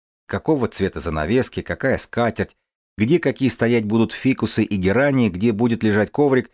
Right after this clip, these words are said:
и где будет стоять кресло, где какие картины вешать, право окончательного решения за женщиной.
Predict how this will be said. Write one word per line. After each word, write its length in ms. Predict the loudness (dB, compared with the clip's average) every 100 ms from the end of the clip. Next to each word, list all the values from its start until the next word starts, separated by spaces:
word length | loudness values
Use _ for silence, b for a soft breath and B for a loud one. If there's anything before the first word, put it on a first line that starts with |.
| _ -6
и 80 | -4
где 200 | 2 2
будет 240 | 2 0
стоять 340 | 0 0 0 0
кресло, 440 | 0 0 -2 -6
где 260 | -2 0 0
какие 420 | 0 -4 -2 -2
картины 500 | 0 -4 0 2 4
вешать, 400 | 2 0 -4 -2
право 320 | 0 0 0
окончательного 1040 | -2 -4 -2 -6 -4 -2 -2 0 0 2
решения 520 | 2 -2 -2 -2 0 -2
за 180 | -2
женщиной. 500 | 0 -2 -2 -8 -12